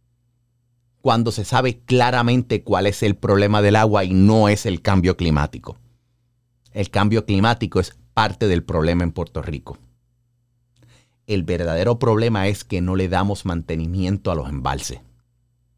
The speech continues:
y que pudiéramos ciertamente hacer mucho mejor trabajo para que si no, eh, pa-, pa que si tiene que haber un racionamiento, sea el menor posible y no el mayor. Porque les garantizo que el problema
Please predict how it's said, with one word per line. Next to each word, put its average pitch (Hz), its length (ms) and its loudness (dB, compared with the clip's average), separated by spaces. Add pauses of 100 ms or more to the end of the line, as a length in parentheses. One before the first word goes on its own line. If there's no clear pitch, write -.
(320)
y 127 140 0
que 113 160 0
pudiéramos 110 540 2
ciertamente 117 600 2
hacer 117 200 2
mucho 139 380 4
mejor 131 340 2
trabajo 101 540 0 (560)
para 180 260 0
que 190 120 0
si 156 200 0
no, 247 440 6
eh, 226 160 0 (300)
pa-, - 160 0 (180)
pa 269 160 0
que 247 140 0
si 190 220 -2
tiene 285 400 2
que 311 80 2
haber 311 140 6
un 320 120 4
racionamiento, 302 880 2
sea 269 480 0
el 226 220 4
menor 214 420 4
posible 269 420 4
y 214 60 4
no 220 100 6
el 247 80 4
mayor. 208 480 4 (1300)
Porque 113 240 -6
les 107 100 0
garantizo 95 420 0
que 101 80 0
el 82 80 -4
problema 92 420 0